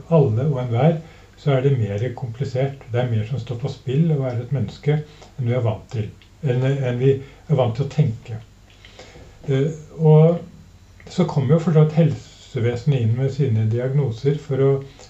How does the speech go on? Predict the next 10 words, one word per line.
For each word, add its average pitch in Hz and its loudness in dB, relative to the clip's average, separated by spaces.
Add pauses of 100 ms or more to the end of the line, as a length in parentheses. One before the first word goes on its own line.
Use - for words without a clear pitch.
(120)
ta 120 0
de 135 4
mest - -6 (640)
ekstreme 107 -2
vanskelighetene 123 -2
og 147 2
hjelpe 139 -2
oss - -8
med 113 -2
dem, 185 4